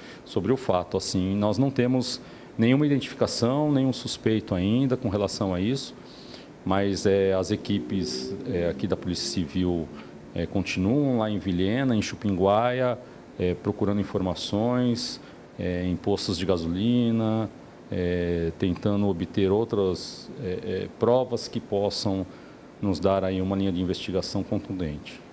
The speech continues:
Eles, eles chegaram na residência, renderam os familiares, né, eh, levaram a caminhonete junto com, com as vítimas. É, é o modus operandi de,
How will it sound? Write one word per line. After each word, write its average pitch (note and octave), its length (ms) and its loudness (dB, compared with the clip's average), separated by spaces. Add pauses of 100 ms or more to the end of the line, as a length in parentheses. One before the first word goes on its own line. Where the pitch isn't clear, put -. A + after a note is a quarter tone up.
Eles, D3 280 0
eles A#2 200 4
chegaram B2 340 2
na C3+ 100 2
residência, C#3+ 720 2
renderam G#2 480 2
os G2 120 -2
familiares, G#2+ 680 0
né, C3+ 320 0
eh, F2+ 560 -2
levaram F#2+ 600 2
a F2+ 60 0
caminhonete G#2+ 960 -2
junto F#2 440 -4
com, E2+ 260 -6 (540)
com G2+ 160 0
as G2+ 180 -2
vítimas. C#3 840 0 (500)
É, F2+ 880 2 (540)
é B2+ 100 2
o E3 60 6
modus F#3+ 300 4
operandi D#3+ 500 4
de, D3+ 240 0